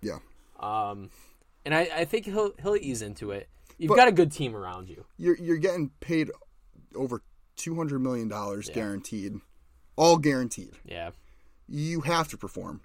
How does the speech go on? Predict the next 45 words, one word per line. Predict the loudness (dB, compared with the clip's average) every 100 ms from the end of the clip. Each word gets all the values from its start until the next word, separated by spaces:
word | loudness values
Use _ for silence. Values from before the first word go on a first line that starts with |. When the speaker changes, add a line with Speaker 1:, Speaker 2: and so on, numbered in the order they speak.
| -18 -6 0
Speaker 1:
I | 2
don't, | 0 -4 -6
I |
don't | -4 -4
care. | 0 2 2
Speaker 2:
You | 4
do | 12 12
Speaker 1:
Like, |
Speaker 2:
have | 12 6
to |
perform. | -16 -12 -12 -12 -14 -2
Speaker 1:
there, | -2 0
there, | -4
you | -4 -2
can't | -2 0
have | -2
excuses | -4 -6 -8 -8 -6 -6 -4
Speaker 2:
You've, | -2
Speaker 1:
for | -2
a | -4
guy | -2
Speaker 2:
you've | 4
Speaker 1:
that |
Speaker 2:
got, | 12 12 12 6 -2
you've | 0
got | 10 10 12
offensive | 8 8 -2 -2
weapons | 0 0 0 -6
around | -4 -2 -4
you | -4 -6
to | -6
where | -2 -2
you | -2
should | -6 -6
be | -6 -10
performing. | -10 -12 -6
Speaker 1:
You | 2
have | 4
Speaker 2:
You've | 6
got |
a | 8
Speaker 1:
Amari | 6
Speaker 2:
strong | 8 8 8
Speaker 1:
Cooper. | 6
Speaker 2:
line. | 4 0 -4